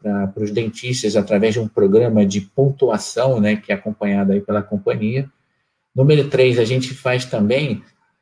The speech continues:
é, um programa de educação continuada, como se fosse treinamento, inclusive online, né? Então, assim, a gente tem uma rede grande, ela é diversificada, normalmente pós-graduada, né, pra trabalhar aí conosco, atender aos clientes.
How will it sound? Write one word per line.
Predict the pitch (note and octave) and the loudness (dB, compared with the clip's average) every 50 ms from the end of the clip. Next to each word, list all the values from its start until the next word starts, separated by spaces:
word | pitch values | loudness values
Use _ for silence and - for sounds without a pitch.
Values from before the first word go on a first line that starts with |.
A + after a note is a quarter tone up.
| _ - | _ -6
é, | - G2+ G#2 G#2 | -2 -2 0 2
um | G#2 A2 A#2 A2+ | 2 0 0 0
programa | - B2+ A#2+ A2 B2 B2+ C3 C3 | 0 0 2 2 2 2 2 2
de | B2 C3 | 4 4
educação | C3 C3 C3+ C3 C3+ B2 B2 - C3+ C3 | 4 4 4 2 0 -2 0 0 0 2
continuada, | - C#3 C3+ C3+ - D3+ C3+ A#2+ A#2 A#2 A2+ A2 A2 G#2+ | 2 0 0 0 -2 -4 -2 -2 -2 0 0 0 0 0
como | - D#3+ D#3+ | 2 2 2
se | D#3 - | 2 2
fosse | - F#3 - F3 D#3+ | 0 -2 -2 -2 -4
treinamento, | - - D#3+ E3+ E3 D#3 C#3 A#2+ A#2+ C3 C#3 C3+ B2 B2 | -2 0 2 2 4 4 2 2 0 0 -2 -2 -2 -4
inclusive | A2+ - A#2 A#2 A2+ B2 B2+ C3+ D3 | -6 -4 -4 -4 -4 -2 0 0 2
online, | C#3+ C#3+ A2 G#2+ A2 A2+ A2+ A2+ G#2 G2 G2 | 2 2 2 2 2 2 2 2 2 2 2
né? | G2+ A2 A2+ - - _ _ _ _ _ _ _ _ _ _ _ | 0 0 -4 -8 -10 _ _ _ _ _ _ _ _ _ _ _
Então, | - G#2+ - C#3+ | -10 -4 0 2
assim, | D#3+ E3+ E3 - E3 D3+ C3+ B2+ A2+ G#2+ G#2+ - | 2 2 2 2 0 0 2 2 0 0 -2 -2
a | - G#2+ | 0 -2
gente | G#2 A2 B2 B2+ - - | -2 -2 -4 -8 -6 -4
tem | D3+ D3+ D3+ D3 | -2 0 2 2
uma | C3 B2 B2 B2 A#2+ A2 | 0 0 -2 -2 -2 -2
rede | A2 A#2 A#2+ A#2+ A#2 C3 | -2 0 0 0 0 -2
grande, | B2+ - A#2 A2 A2+ C3 D3 D#3+ E3 F#3+ G3+ G#3 - _ _ _ _ _ _ _ _ - | -2 0 2 2 2 4 4 2 4 4 2 0 -2 _ _ _ _ _ _ _ _ -6
ela | - G#2+ A2 A2+ | -4 -2 0 2
é | A2+ A2+ | 2 2
diversificada, | A2 A2+ A2 A#2+ A#2 G#2+ - - - F3 - - A2+ A2 B2 C3+ D3 C#3 C#3 B2 | 0 0 0 -2 -2 -2 -4 -8 -10 -10 -6 -4 -2 0 0 0 0 0 0 -2
normalmente | G#2+ A2 A#2+ A#2+ A#2 G#2+ G#2+ A#2 - - - _ | 0 -2 -2 -2 -2 -2 -2 -4 -6 -12 -8 _
pós-graduada, | - C3 C3+ C3+ B2+ A2+ A#2+ B2 B2 - A2+ G#2 G#2 G#2 A2+ B2+ C3+ C3 A#2+ G#2+ | 0 2 2 2 2 0 0 0 0 2 2 2 2 2 0 -2 0 0 0 0
né, | G#2 G#2+ A2 A2 | 0 -2 -6 -6
pra | - - G#2 | -8 -10 -10
trabalhar | F#2+ - A2 G2 G2+ G2+ G#2 G#2+ G#2 | -10 -8 -8 -6 -4 -4 -2 -2 -2
aí | G#2 G2 G2 F#2+ | -2 -2 -2 -2
conosco, | G2 - G2+ F#2+ G2+ G#2 A#2+ B2 B2 - - | -4 -4 -4 -2 -2 -2 -2 -4 -6 -8 -10
atender | F#2+ - G2 G2 F#2+ G2+ G2+ | -10 -4 -2 -2 0 2 0
aos | G2+ G2+ - | 0 -2 -4
clientes. | - G#2 F#2+ F#2+ G2 A2+ C#3 D3+ - - _ | -4 -4 -2 -2 -2 -2 -4 -6 -10 -14 _